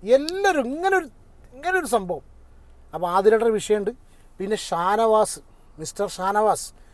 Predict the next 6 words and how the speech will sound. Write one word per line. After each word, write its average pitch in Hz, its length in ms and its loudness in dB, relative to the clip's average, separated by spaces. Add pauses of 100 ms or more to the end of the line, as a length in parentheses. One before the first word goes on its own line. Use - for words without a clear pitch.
(140)
ഇന്നലെ 208 240 -2
നേരത്തെ 220 420 2
പോയി 240 160 -2
കിടന്നുറങ്ങി. 214 680 -2 (840)
അത് 220 200 2
കഴിഞ്ഞിട്ട് 226 380 2